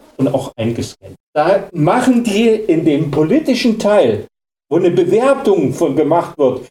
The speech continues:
wahrscheinlich suggerieren sie das uns, der Bevölkerung, ein so, wie sagt man, schlimmer kann's gar nicht mehr gehen.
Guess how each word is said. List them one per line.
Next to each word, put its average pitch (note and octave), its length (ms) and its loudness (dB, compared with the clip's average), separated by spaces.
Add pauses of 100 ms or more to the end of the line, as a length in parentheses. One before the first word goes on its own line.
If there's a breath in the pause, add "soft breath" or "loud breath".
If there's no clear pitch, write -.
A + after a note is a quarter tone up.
(120)
wahrscheinlich E3 460 0
suggerieren B3 580 2
sie D#3+ 180 -2
das A2+ 360 0
uns, C#3 340 -2
der B2+ 80 -12
Bevölkerung, B2+ 720 0 (640)
ein F#3 380 0
so, G#3 720 0 (160)
wie F3 160 -4
sagt F3+ 300 0
man, E3+ 360 -2 (640)
schlimmer A#2+ 240 0
kann's A2 260 -2
gar A2+ 120 -4
nicht A2+ 180 -4
mehr A2 100 -2
gehen. - 340 -2